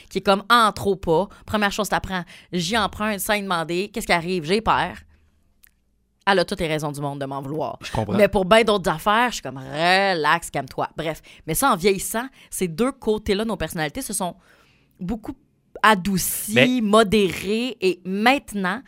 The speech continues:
Speaker 1: j'ai la plus belle relation sur la terre avec ma sœur.
Speaker 2: Ben, pour vrai, oui. Parce que moi, je vous ai vu une couple de fois ensemble. Tu
Speaker 1: Ouais.
Speaker 2: sais, euh, à, à l'âge adulte, là,
Speaker 1: Ouais.
Speaker 2: à la, dans la trentaine.
Speaker 1: Ouais.
Speaker 2: Puis vous êtes pas fusionnel,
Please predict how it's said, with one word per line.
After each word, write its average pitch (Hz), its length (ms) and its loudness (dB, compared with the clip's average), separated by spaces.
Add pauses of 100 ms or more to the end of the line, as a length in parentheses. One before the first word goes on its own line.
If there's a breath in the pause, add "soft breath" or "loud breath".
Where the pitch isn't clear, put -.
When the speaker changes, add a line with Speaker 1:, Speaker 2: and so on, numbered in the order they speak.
(260 soft breath)
Speaker 1:
j'ai 165 300 0
la 208 120 2
plus - 180 -6
belle 233 200 2
relation 175 540 2
sur 190 120 -4
la 147 160 2
terre 180 380 0
avec 151 160 -8
ma 151 140 -4
sœur. 139 280 -2
Speaker 2:
Ben, 117 140 0
pour - 240 -6
vrai, 120 160 0
oui. 127 260 -2
Parce 98 200 -12
que 110 80 -8
moi, 110 160 -6
je 110 80 -10
vous 101 120 -8
ai 107 80 -4
vu 98 140 -6
une 120 100 -8
couple 107 160 -6
de 110 100 0
fois 117 220 -4
ensemble. 123 380 -6 (240)
Tu 156 60 -4
Speaker 1:
Ouais. 165 100 0
Speaker 2:
sais, 110 80 -4
euh, 98 60 -8 (420)
à, 104 160 -10 (220)
à 107 120 -8
l'âge 107 220 0
adulte, 147 320 -6
là, 202 80 -10
Speaker 1:
Ouais. 165 240 -4
Speaker 2:
à 101 120 -8
la, 101 200 -4
dans 107 140 -4
la 101 140 -2
trentaine. 127 600 -6
Speaker 1:
Ouais. 185 160 -2 (500 soft breath)
Speaker 2:
Puis 110 260 -6 (200)
vous 101 280 -4
êtes - 400 -4 (800)
pas 254 160 4
fusionnel, 120 1080 -2